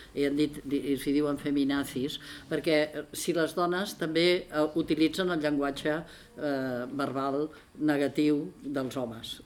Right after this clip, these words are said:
en, d'alguns homes. I, i, i aquesta ha sigut una paraula que m'ha costat, eh, ho, ho cuido molt, treball-, dir generalitzar. Eh? I això no ho podem fer, perquè, per, només podrem canviar tot això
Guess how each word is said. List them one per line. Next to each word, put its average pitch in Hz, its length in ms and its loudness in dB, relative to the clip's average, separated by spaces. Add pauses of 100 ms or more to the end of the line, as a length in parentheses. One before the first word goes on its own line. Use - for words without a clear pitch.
(140)
en, 143 180 -2 (100)
d'alguns 170 580 2
homes. - 360 -10 (120)
I, 156 240 0
i, 160 220 0
i 160 140 2
aquesta 202 280 0
ha 226 60 -4
sigut 202 240 -2
una 190 160 -2
paraula 165 460 0 (220)
que - 140 -10
m'ha 151 140 0
costat, - 380 -6
eh, 143 340 0
ho, 131 200 -6 (160)
ho 143 120 0
cuido 185 340 4
molt, 165 360 0 (140)
treball-, 147 360 0
dir 180 280 6 (320)
generalitzar. 156 920 0 (340)
Eh? 202 200 -2
I 156 140 2
això 160 220 4 (140)
no 175 180 2
ho 175 60 0
podem 170 300 0
fer, 135 220 -2
perquè, 147 300 -2 (340)
per, 165 240 0 (200)
només 226 360 6
podrem 180 440 4
canviar 143 500 0 (120)
tot 156 220 2
això 185 300 0